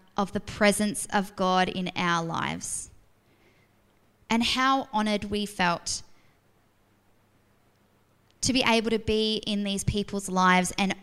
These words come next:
overflowing with living water for them. By seeking God's presence in our lives, we will felt refreshed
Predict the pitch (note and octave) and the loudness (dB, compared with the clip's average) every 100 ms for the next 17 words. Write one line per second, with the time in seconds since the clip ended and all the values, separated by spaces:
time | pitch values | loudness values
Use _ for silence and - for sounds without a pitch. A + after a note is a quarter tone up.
0 | - - A#3+ B3 B3 A3+ A3+ - G#3 G3+ | -8 2 4 4 2 -2 -6 -8 -4 0
1 | G3+ G3 F3 E3+ F3 _ _ _ _ _ | 0 -2 -4 -8 -12 _ _ _ _ _
2 | _ _ _ _ _ _ _ A3 G#3+ A3 | _ _ _ _ _ _ _ -4 -2 0
3 | A3 A3 A3 G#3+ F#3+ F#3+ F#3 F#3 F#3 F3+ | 2 2 0 -2 0 2 2 0 -2 0
4 | E3+ E3+ - - - - _ _ _ _ | 0 -2 -10 -18 -20 -20 _ _ _ _
5 | _ _ _ _ - - _ _ _ - | _ _ _ _ -20 -20 _ _ _ 2
6 | A3+ - - C4+ - C#4 A3 G#3+ A3+ A#3 | 2 4 2 2 4 2 4 4 4 2
7 | - A#3+ A#3 A#3 A3+ G#3+ G#3+ G#3 G3+ G3+ | 2 2 2 0 0 0 2 2 4 2
8 | G3 G#3 G3+ G3 G3+ G3 - F#3+ - - | 2 0 0 -2 0 0 0 -4 -6 -4
9 | A2 F#3 - - | -2 -2 -4 -6